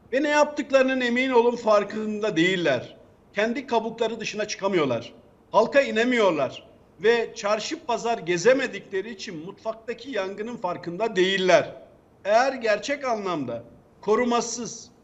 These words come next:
etrafında bir kısım kamu gücünü kullanmadan vatandaşın içerisine girseler, Gizem Fidan hanımefendi gibi, bizler gibi vatandaşın içerisinde alışveriş yapsalar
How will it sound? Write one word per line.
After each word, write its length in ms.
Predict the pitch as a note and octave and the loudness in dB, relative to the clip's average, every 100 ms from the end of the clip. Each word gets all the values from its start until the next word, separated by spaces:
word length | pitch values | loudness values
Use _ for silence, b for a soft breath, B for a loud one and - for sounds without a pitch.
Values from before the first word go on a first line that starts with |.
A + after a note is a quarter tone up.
| _ _ _ _ - | _ _ _ _ -8
etrafında 800 | G#3 A3 B3 B3 B3 A#3+ B3 F#3+ | -6 0 2 2 -2 -2 -2 -2
bir 220 | C4+ C4 | -6 -6
kısım 440 | A#3 - A#3+ A3 | -10 -8 -10 -10
kamu 320 | - A#3+ C#4+ A3+ | -6 -4 -4 -6
gücünü 420 | A3 A3+ A3+ - | -8 -6 -8 -10
kullanmadan 720 | G#3+ G#3+ B3 A#3+ G#3 G3 D#3+ - - _ _ F3 | -6 -2 0 2 2 2 -2 -10 -20 _ _ 0
vatandaşın 640 | A3 C4 B3 A#3+ - D4 | 2 2 2 0 -2 -6
içerisine 540 | A3+ G#3+ G#3+ - A3+ | -6 0 0 0 -6
girseler, 760 | A3+ F#3+ F3 - G#3 G#3 E3 - - - _ _ _ _ _ _ | -6 -4 -4 0 4 4 2 -2 -16 -20 _ _ _ _ _ _
Gizem 340 | F3+ F3 C4 B3+ | -8 -4 -2 -4
Fidan 340 | A#3+ B3+ C#4 | -2 0 0
hanımefendi 680 | C4 A#3+ A#3 G#3+ G#3+ G#3+ A3+ | 0 -4 -6 0 0 0 -4
gibi, 320 | F3 C3 A2+ - _ | -4 -6 -8 -16 _
bizler 400 | G#3 A3+ A#3+ C4+ | -10 -4 2 4
gibi 380 | C4 A#3+ D#3 B2+ - _ _ _ | 2 0 -6 -10 -14 _ _ _
vatandaşın 680 | G#3 A3 B3+ B3+ B3 B3 A3+ | 0 2 2 2 0 -2 -8
içerisinde 580 | G#3+ A#3 A#3+ A#3 A#3+ | -4 -2 -2 -2 -2
alışveriş 580 | A#3 A#3 - G#3+ A3 - | 2 2 0 -4 -4 -2
yapsalar 680 | G#3+ G3 G#3 G3+ B3 C#4+ | -2 -2 -2 0 0 0